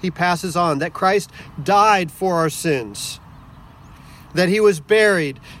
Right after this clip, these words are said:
that he ra-, was raised on the third day, and then that he appeared to various people. Four things there, but really it's just focusing in on two things.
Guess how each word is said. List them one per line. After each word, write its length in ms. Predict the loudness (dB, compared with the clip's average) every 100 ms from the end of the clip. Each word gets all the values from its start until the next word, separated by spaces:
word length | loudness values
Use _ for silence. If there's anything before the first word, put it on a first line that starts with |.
| -2
that 140 | 0
he 260 | 2 0 -2 -8 -20 -12
ra-, 400 | -2 2 4 2
was 220 | -2 -6
raised 460 | -2 -2 -2 -4 -4
on 100 | -4
the 80 | -4
third 460 | -2 2 4 2
day, 420 | 2 2 2 0 -6 -18 -20 -20 -20 -20 -20 -20 -20 -20 -14 -4
and 140 | 0
then 180 | 0 0
that 100 | -2
he 140 | 0
appeared 500 | -2 -4 -2 0 0
to 100 | -4
various 440 | -2 0 0 -2 -4
people. 360 | -6 -6 -6
Four 360 | -8 -2 0 -2
things 400 | -2 -2 -2 -4
there, 120 | -4
but 120 | -4
really 320 | 0 2 2
it's 120 | -2 -4
just 220 | -6 -4
focusing 540 | -2 -2 -4 -4 -2
in 100 | -2
on 180 | -2 -4
two 280 | -4 -4 -4
things. 580 | -4 -4 -4 -8 -20